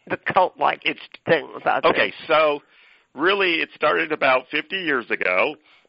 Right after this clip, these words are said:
Speaker 2: and they started, when they started, uh, really producing, and, and New Mexico wanted to be the chili capital of the United States, and obviously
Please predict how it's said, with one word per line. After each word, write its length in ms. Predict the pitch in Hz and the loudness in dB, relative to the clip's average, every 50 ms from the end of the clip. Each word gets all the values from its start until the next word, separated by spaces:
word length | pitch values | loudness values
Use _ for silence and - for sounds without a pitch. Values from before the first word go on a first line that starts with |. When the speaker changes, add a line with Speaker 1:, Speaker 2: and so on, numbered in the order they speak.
| _ _ _ _ - | _ _ _ _ -2
Speaker 2:
and 460 | 156 156 151 151 156 156 147 139 123 | 0 2 2 2 2 0 -2 -4 -2
they 280 | 151 147 151 151 147 123 - | 0 0 0 0 -2 -4 -4
started, 340 | - 175 165 170 202 170 139 | -2 0 0 0 0 -2 -4
when 140 | 151 151 | -4 -4
they 120 | 151 147 139 | -4 -6 -6
started, 360 | - - 170 175 190 208 190 - _ - - | -4 -2 0 0 2 0 -2 -4 _ -4 -2
uh, 200 | 143 143 135 127 | 0 0 0 0
really 320 | 127 135 151 160 175 165 | 0 0 0 0 0 -4
producing, 720 | - - 147 139 123 127 131 135 139 - - 147 135 131 | -4 -4 -4 -4 -2 -2 -4 -4 -4 -6 -4 -2 -2 0
and, 220 | 135 123 120 120 120 _ - | 0 0 -2 -4 -10 _ -8
and 160 | - 120 123 | -6 -4 -2
New 120 | 120 127 131 | -2 -2 0
Mexico 440 | 139 147 151 - 180 - 160 151 147 | 0 0 0 0 -2 0 0 0 0
wanted 240 | 139 143 139 139 131 | 2 2 0 0 0
to 40 | 120 | -2
be 140 | 131 135 | -2 -2
the 120 | 123 117 113 | -2 -2 -2
chili 300 | - - 135 135 143 135 | -2 -2 -2 -2 -4 -6
capital 640 | - - 123 120 120 - 127 123 117 117 113 113 110 | -4 -2 -2 -2 -2 -2 -2 0 0 2 2 2 2
of 160 | 107 98 95 | 0 -2 -6
the 60 | 104 | -8
United 400 | 107 107 104 104 107 107 101 98 - - | -8 -6 -4 -2 -2 -2 -4 -6 -8 -12
States, 400 | - - 123 120 117 101 95 - - - - _ _ - - - - _ - | -4 0 0 2 2 0 -2 -6 -12 -20 -20 _ _ -20 -20 -20 -20 _ -4
and 100 | 123 117 | -2 2
obviously 560 | 113 110 113 117 110 113 101 - - 120 113 | 4 4 4 4 2 0 -4 -4 -4 -6 -6